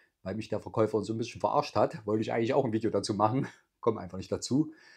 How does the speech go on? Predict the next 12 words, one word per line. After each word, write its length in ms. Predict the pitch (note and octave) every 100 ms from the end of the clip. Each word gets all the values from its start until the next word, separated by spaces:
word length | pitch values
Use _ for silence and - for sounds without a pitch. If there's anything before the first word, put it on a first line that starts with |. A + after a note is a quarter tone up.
| _ _ _ _
Ja, 180 | A2+ A#2
ich 140 | A2+ -
werde 220 | C#3 C3
wahrscheinlich, 600 | A#2+ B2 C3+ C#3 - -
äh, 360 | A#2 A#2 A#2+
die 160 | A#2+ A#2+
Duschzelte 480 | F3 F3 - D3 D#3
wieder 120 | C3
hinstellen 720 | A2 E3+ F3 D3+ D3 F3 F3+
und 400 | C3 A#2+ B2+ -
diese 300 | C3 B2 B2+
Durchlauferhitzer-Dusche 1400 | A2 D3 G3+ C3+ B2 A2+ G#2+ B2+ A2 F2+ B2+ E3 - F2